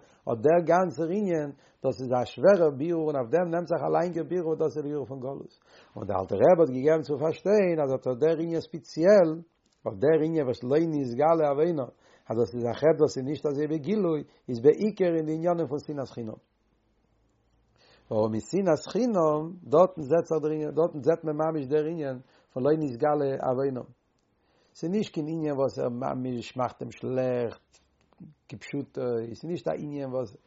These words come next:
עס איז דער שנאת חינם. ווי דער אלטער רבי מסביר, כאילו, אלעס איז בסדר, אלעס איז פיין,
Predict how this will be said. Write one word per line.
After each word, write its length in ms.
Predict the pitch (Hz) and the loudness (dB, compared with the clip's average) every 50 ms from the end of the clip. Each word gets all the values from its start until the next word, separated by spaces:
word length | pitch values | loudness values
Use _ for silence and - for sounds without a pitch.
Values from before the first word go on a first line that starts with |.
| _ _ _ _ _ | _ _ _ _ _
עס 120 | _ - | _ -6
איז 80 | 127 131 | -4 -2
דער 80 | 143 | -2
שנאת 320 | - - 180 160 156 127 - | -4 -4 -8 -8 -8 -10 -10
חינם. 260 | - 139 127 117 127 - _ _ _ _ _ _ _ _ _ _ _ _ | -10 -12 -10 -10 -12 -14 _ _ _ _ _ _ _ _ _ _ _ _
ווי 100 | - 117 | -10 -4
דער 100 | 107 120 | -2 -2
אלטער 160 | 123 117 127 127 | -2 -2 -2 -4
רבי 160 | 147 143 147 143 | -4 -4 -4 -4
מסביר, 440 | 139 139 139 135 117 107 123 - - _ _ _ _ _ _ _ | -4 -4 -4 -4 -6 -8 -10 -12 -12 _ _ _ _ _ _ _
כאילו, 480 | - 120 127 156 175 160 156 156 151 143 139 139 139 139 - - - _ _ _ _ _ - | -6 -4 -4 -2 -2 -2 -2 -2 0 0 -2 -2 -4 -6 -8 -12 -16 _ _ _ _ _ -4
אלעס 200 | 147 147 139 - | -4 -4 -4 -6
איז 100 | 147 139 | -6 -8
בסדר, 580 | 139 - - 127 127 127 120 117 123 117 117 120 117 117 - - - | -8 -6 -6 -6 -4 -4 -4 -6 -6 -6 -8 -8 -10 -14 -14 -12 -8
אלעס 140 | 120 120 107 | -8 -8 -8
איז 140 | 127 127 - | -8 -12 -10
פיין, 360 | - 120 117 117 117 117 117 | -8 -6 -6 -4 -4 -6 -8